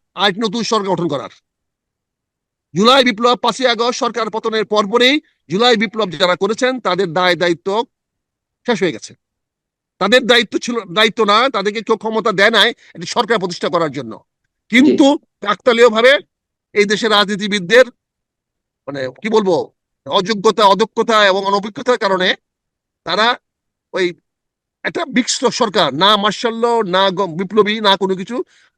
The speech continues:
Speaker 1: না সাংবিধানিক, একটা সরকারের ফাঁদে তারা পা দিয়েছে। এই ভুলের খেসারত আজকে আমরা দিচ্ছি। আজকে ডক্টর ইউনূস একটা সরকার আছে, কেন্দ্রের সরকার আছে,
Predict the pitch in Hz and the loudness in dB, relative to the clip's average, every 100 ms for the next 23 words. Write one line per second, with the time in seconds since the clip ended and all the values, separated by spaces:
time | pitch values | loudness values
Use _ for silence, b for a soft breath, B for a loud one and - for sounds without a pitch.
0 | - 202 220 226 196 190 202 - b - | -2 0 2 0 0 0 0 -4 b -12
1 | 165 - 220 196 202 226 - 196 180 165 | -8 -4 -4 0 0 0 0 -2 0 -2
2 | 165 165 135 113 - - _ _ _ _ | 0 -4 -4 -10 -14 -20 _ _ _ _
3 | b _ 214 247 262 147 247 302 302 220 | b _ 4 4 2 2 2 4 0 -4
4 | 202 247 233 185 202 165 147 143 - 127 | -4 -2 -2 -4 -4 -4 -6 -8 -12 -18
5 | _ _ _ _ _ _ _ _ - 180 | _ _ _ _ _ _ _ _ -8 -4
6 | 196 208 - 262 247 226 233 254 285 233 | 0 0 0 6 6 6 0 -2 -4 -2
7 | 247 208 233 185 226 - 247 233 220 185 | -2 0 0 0 -2 0 0 0 -4 -6
8 | 143 120 - | -6 -8 -12